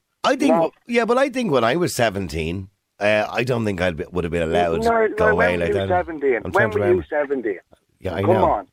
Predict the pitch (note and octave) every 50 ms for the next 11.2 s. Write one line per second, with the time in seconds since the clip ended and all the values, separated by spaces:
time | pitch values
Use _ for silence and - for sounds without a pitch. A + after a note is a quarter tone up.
0 | _ - F#2+ F2 E2 - G#2+ C#3 A#2 G#2 - G3 A3 - F#3+ G3 G3 - - -
1 | - E2+ E2+ F2 F#2 F2+ - C3 C3+ C3+ - G3 G3+ - - F2 D#2 - - -
2 | - - _ _ - G3 - E3 E3+ C#3 B2+ D3+ F#3+ G#3 - - F#3+ F3 - F3+
3 | E3+ E3 - - C3+ B2 A#2 A#2 B2+ B2 B2 B2+ C3+ D#3 D#3+ - - B2 - -
4 | D3+ D#3+ D#3+ D#3+ D#3 D3+ D3 C#3+ C#3 D3 C#3 - - C3+ C#3 D3+ D3 - B2 A2
5 | A2 A#2 G#2 F#2+ - - - - - - - D#3 - - - - F3 G3+ G#3+ D3+
6 | C3+ B2+ - - F3 F3 F3+ G#2+ A#2 A2+ A2 F#2+ F#2 F#2 - F3+ G3 F#3 D3 G#2+
7 | - - - - - - B2 A#2 - A#2 - - - - - F#3 G#3 G#3 F#3+ F#3
8 | - - F3+ F3+ F#3 B2 D3 D#3 C3+ - - D3+ F#3 G3 F3+ C#3+ B2 G2 - C3
9 | C3 C#3 C#3+ D3 D3+ D3 C3 C#3 D3+ D#3+ F#3 F3+ - F3 E3+ E3 D#3 C3 D3+ D3
10 | D3 - - C#3+ C3+ - - A#2 B2 D3+ F3 F3+ - D#3+ D3 C#3 - - A#2+ A2
11 | - G#2 G2 F#2